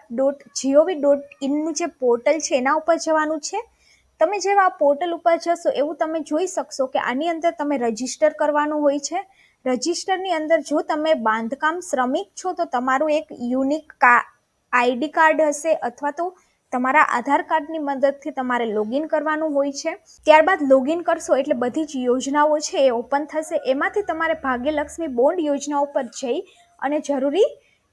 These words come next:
જે દસ્તાવેજો અને જરૂરી એપ્લિકેશન ફોર્મ છે એ તમારે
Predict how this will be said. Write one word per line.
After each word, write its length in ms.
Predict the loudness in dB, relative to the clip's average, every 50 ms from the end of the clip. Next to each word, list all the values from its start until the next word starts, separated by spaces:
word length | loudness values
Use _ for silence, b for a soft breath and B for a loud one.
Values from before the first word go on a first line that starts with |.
| _ _ -4
જે 160 | 2 2 2
દસ્તાવેજો 760 | 4 2 -2 -2 -2 0 2 4 4 4 2 0 0 -2 -2 -2
અને 320 | -2 -2 -4 -4 -4 -4
જરૂરી 380 | -4 -4 -4 -2 -2 -2 -2 -2
એપ્લિકેશન 720 | -4 -4 -4 -4 -6 -2 -2 -4 -4 -4 -6 -8 -8 -8
ફોર્મ 380 | -6 -4 -4 -4 -2 -4 -6
છે 320 | -8 -12 _ -12 -6 -2 -2
એ 180 | 0 0 -2
તમારે 420 | -2 -2 -4 -4 -2 -2 -2 -4